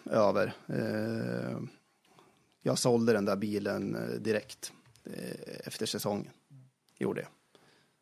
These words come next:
Eh, sen var man ju där igen. Jag tänkte att vi kanske ska lägga hjälmen på hyllan en stund. Det är nog bra,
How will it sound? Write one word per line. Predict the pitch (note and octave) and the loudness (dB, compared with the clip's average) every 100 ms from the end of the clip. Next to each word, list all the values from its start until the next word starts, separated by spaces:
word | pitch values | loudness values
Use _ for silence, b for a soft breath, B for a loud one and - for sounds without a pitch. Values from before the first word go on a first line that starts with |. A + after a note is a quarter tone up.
| _ _ _ _ - - | _ _ _ _ -12 -8
Eh, | G1+ - - - - - - _ _ _ _ _ _ _ _ _ _ _ _ - B B B B B B B - | -6 -8 -10 -10 -12 -14 -18 _ _ _ _ _ _ _ _ _ _ _ _ -20 B B B B B B B 0
sen | D#3 D3 | 6 12
var | D#3 | 12
man | D#3 D3 | 12 12
ju | |
där | C#3 C3+ | 12 12
igen. | C#3+ E3+ F3 - | 12 10 4 -2
Jag | - C3+ | 0 2
tänkte | C#3+ C3+ A#2+ B2+ | 4 2 4 2
att | - - - B B B B B - _ _ _ | 0 -8 -10 B B B B B -20 _ _ _
vi | E3 - | -8 -4
kanske | B2+ A#2 A2+ | -2 -2 -4
ska | - F#2+ C#2 | 0 0 2
lägga | F#2+ G#2+ G#2+ | 0 2 2
hjälmen | A2 A2 A2 G2+ F#2+ | 2 2 0 -2 -2
på | G2+ | -2
hyllan | G2 F#2+ G2 F2+ | -2 -2 -2 -2
en | C2+ | -4
stund. | - E2+ - - | -4 -6 -6 -2
Det | C#3 | 2
är | A2+ | 2
nog | G#2 | 2
bra, | F#2+ G2 | 0 0